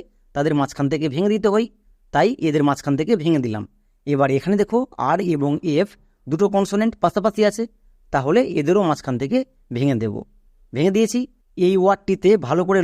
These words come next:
লক্ষ্য করে দেখো, দুটো কনসোনেন্ট এর মাঝখান থেকে ভাঙছি। আমরা আর একটি রুল জানি, ভিসিবি রুল, but এখানে ওই নিয়মটা হচ্ছে না, তাই ওখান থেকে ভাঙার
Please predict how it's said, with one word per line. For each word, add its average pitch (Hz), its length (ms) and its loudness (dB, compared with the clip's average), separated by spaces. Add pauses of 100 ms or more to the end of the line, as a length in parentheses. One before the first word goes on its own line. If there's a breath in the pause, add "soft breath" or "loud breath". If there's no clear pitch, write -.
লক্ষ্য 190 260 -4
করে 180 200 2
দেখো, 214 180 0 (440)
দুটো 165 180 0 (100)
কনসোনেন্ট 190 500 0 (180)
এর 160 140 0
মাঝখান 165 320 -2
থেকে 202 200 2
ভাঙছি। 143 320 -4 (380)
আমরা 156 220 2 (140)
আর 170 140 2
একটি 220 240 -4
রুল 208 180 0
জানি, 220 180 2 (380)
ভিসিবি 190 460 0
রুল, 247 140 0 (400)
but 160 140 0 (100)
এখানে 214 220 0 (180)
ওই 170 160 2
নিয়মটা 185 380 2
হচ্ছে 135 340 -4
না, 269 60 2 (400)
তাই 165 180 2
ওখান 180 200 0
থেকে 190 220 0
ভাঙার 180 260 0